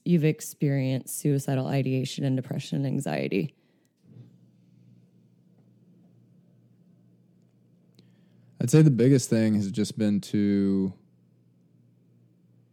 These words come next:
Speaker 2: I've tried to channel that energy on finding my purpose.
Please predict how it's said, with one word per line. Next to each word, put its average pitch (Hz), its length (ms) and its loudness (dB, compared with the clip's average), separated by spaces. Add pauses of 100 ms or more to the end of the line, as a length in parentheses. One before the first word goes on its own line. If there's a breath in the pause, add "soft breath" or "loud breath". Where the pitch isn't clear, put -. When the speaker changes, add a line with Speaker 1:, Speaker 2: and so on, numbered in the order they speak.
(1400)
Speaker 2:
I've - 80 -14
tried 117 160 0
to 107 100 0
channel 110 300 -2
that 101 180 -2
energy 101 300 -2
on 90 140 -4
finding 95 280 -4
my 87 140 -2
purpose. - 480 -10